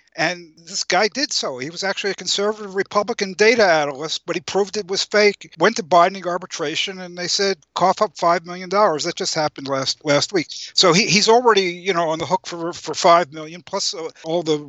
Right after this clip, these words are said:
legal issues he's still got in front of him. Things are not going very well for these people. But what, what happens when Fox lawyers begin to take over and say, "You gotta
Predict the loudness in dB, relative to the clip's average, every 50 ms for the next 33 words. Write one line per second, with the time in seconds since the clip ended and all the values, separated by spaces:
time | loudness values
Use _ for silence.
0 | -6 0 4 4 4 6 6 4 2 2 -4 -6 -4 -2 0 0 0 -2 -2 -4
1 | -2 -4 -4 -2 -2 -4 -2 -2 -4 -4 -4 -6 -6 -4 -4 -4 -6 -10 -10 -12
2 | _ 0 2 2 4 4 2 2 0 0 2 0 -2 -2 -2 -4 -4 -2 0 0
3 | 0 0 -2 -6 -14 -12 -12 -12 -8 -6 -6 -6 -4 -6 -4 -4 -4 -4 -4 -6
4 | -8 -8 -10 -4 2 2 2 2 2 -2 -4 -4 -4 -2 -2 -2 -4 _ -6 -8
5 | -8 -8 -10 -8 -8 -8 -8 -8 _ -10 -8 -4 -4 -4 -4 -6 -8 -12 -18 _
6 | -4 2 4 4 4 4 2 -2 -2 -2 0 2 2 2 2 0 -2 -6 -10 -10
7 | -10 -10 -12 -12 -12 -10 -4 0 2 2 2 2 0 0 0 0 -2 -2 -2 -2
8 | -2 -2 -2 -2 0 2 2 2 2 2 0 -4 -6 -8 -4 -2 0 0 0 -2